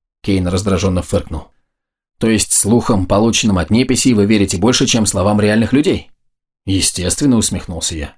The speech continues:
«Неписи, как правило, не врут». «Если это так, если Маврик действительно жив», Кейн подался вперед, опираясь руками о стол и заглядывая мне в глаза,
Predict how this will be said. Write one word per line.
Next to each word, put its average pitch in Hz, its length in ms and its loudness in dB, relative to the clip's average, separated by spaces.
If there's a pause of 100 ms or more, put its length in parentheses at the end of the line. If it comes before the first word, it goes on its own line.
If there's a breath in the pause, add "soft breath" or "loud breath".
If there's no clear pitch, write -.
(100)
«Неписи, 98 440 0
как 120 160 -2
правило, 123 280 2
не 135 140 4
врут». 139 280 -4 (920)
«Если 110 340 0
это 113 160 0
так, - 400 -4 (380)
если 104 360 0
Маврик 107 360 2
действительно 101 600 0
жив», 131 380 0 (460)
Кейн 95 240 -2
подался 95 400 -2
вперед, 107 340 0
опираясь 95 380 0
руками 92 320 -2
о 90 40 -2
стол 110 280 0
и - 20 2
заглядывая 90 460 -2
мне 90 160 0
в 87 60 -8
глаза, 87 380 -2